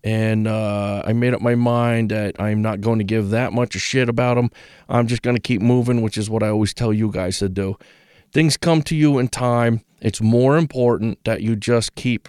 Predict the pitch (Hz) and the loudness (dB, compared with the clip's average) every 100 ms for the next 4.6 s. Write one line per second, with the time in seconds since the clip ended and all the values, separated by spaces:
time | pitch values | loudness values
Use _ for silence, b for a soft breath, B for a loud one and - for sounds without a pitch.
0 | - - 95 113 120 151 156 156 _ b | -10 -6 -2 0 0 0 0 0 _ b
1 | b b b b b b 110 104 127 143 | b b b b b b -2 2 2 2
2 | 143 - 139 - 135 123 120 123 117 113 | 0 2 0 0 0 0 2 2 2 0
3 | _ _ - 113 107 104 120 123 120 113 | _ _ -4 -2 0 0 2 2 2 2
4 | 117 90 107 95 98 - | 0 2 0 0 -6 -12